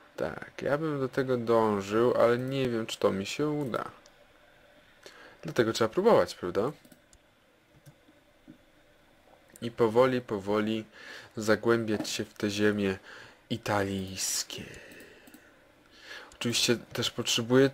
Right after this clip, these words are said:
tych ziem, no ale to inna sprawa.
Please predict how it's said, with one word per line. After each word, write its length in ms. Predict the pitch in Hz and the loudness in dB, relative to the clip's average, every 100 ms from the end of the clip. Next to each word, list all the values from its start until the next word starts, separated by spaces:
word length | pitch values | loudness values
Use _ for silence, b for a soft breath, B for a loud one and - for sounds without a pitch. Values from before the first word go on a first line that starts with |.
| - | 6
tych 340 | 175 165 131 | 8 8 6
ziem, 380 | 104 101 98 98 | 0 0 0 0
no 120 | 104 | 0
ale 140 | 104 | 0
to 160 | 101 113 | -2 0
inna 360 | 117 110 87 - | 0 0 -4 -6
sprawa. 580 | - - - - - | -10 -8 -8 -8 -12